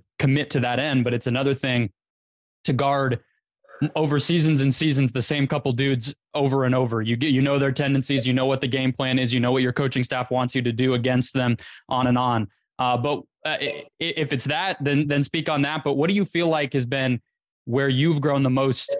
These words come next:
on defense? 'Cause it, it's not just static, right? Like, you're great at defense. You're gonna, you wanna keep getting better at it. Wh-, what's been the big, the biggest thing for you on that end of the floor?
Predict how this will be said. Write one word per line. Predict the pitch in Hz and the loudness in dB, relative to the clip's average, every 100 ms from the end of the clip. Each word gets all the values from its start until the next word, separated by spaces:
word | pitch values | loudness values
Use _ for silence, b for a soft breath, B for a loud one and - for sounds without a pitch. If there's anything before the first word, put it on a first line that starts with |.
| - | -6
on | 139 151 139 | -4 0 0
defense? | 117 110 110 101 - | -2 -4 -4 -4 -2
'Cause | 131 117 - - - _ _ | 0 0 -2 -6 -10 _ _
it, | 151 117 123 - - | -4 -4 -8 -12 -6
it's | 120 147 131 | -4 -4 -2
not | 156 156 | -4 -2
just | 151 - | -2 -2
static, | - 143 113 - | -2 -2 -2 -2
right? | 120 123 135 | -2 -2 0
Like, | 123 117 | -2 0
you're | 131 | -2
great | 117 147 151 | 0 0 0
at | 131 | 0
defense. | 147 143 131 139 | -2 0 -2 0
You're | 135 | 0
gonna, | 139 | 2
you | 139 | 2
wanna | 151 147 | 2 0
keep | - 127 | -2 -2
getting | - 143 135 | -2 0 2
better | 147 165 120 | 0 0 2
at | 107 | 0
it. | 110 | 0
Wh-, | 131 139 | 0 0
what's | 139 156 - | 2 0 -2
been | 165 | 0
the | 156 | 0
big, | 131 139 147 | 0 -2 -2
the | 135 | -2
biggest | 131 139 127 | 0 0 0
thing | 147 127 | 0 -2
for | 127 | 0
you | 123 120 | 2 2
on | 113 | 2
that | 110 110 | 2 2
end | 110 | 0
of | |
the | 104 | -2
floor? | 120 104 | 0 0